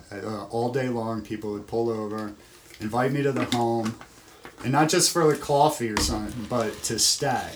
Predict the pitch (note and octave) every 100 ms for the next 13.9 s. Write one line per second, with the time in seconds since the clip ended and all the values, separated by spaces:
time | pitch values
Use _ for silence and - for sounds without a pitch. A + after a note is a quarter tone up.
0 | - _ - G#2 G2+ A2+ G#2+ G#2 A2 E2+
1 | - - - - - - - - - G#2
2 | G#2 G#2 G#2 A2 G#2 F#2+ E2+ - - _
3 | _ _ - - _ - A2 A2 B2 A#2
4 | G2 G2 G#2 G#2 F#2+ - - - - -
5 | G#2 - B2+ B2 G2+ - E2+ D#2+ - -
6 | - - - - - G#2+ G#2+ G#2 G#2+ G2+
7 | A2 - - _ _ _ _ _ - _
8 | A#3 G#3+ - A#2+ E3 - G3+ F#3+ C#3+ F3
9 | F#3 D3+ D#3+ E3 A#2+ G2+ G2+ F#2+ F#2 E2
10 | A2+ G#2+ G#2 - - - - - - _
11 | - _ _ - C3+ C3 B2+ C3 C3 B2
12 | - - C3+ A2+ - C#3 C3 G#2+ G#2 G2+
13 | A2 G#2 G#2 A#2 G#2 G2+ F2+ -